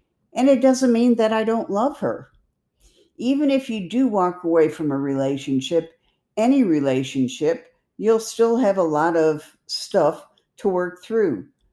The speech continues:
Believe me, I know from personal experience, but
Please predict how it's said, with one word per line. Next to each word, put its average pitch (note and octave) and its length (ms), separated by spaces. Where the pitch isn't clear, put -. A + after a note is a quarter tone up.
Believe A3+ 480
me, B2+ 320
I G3+ 120
know G#3 220
from F#3+ 240
personal F3+ 480
experience, B2+ 800
but F3+ 640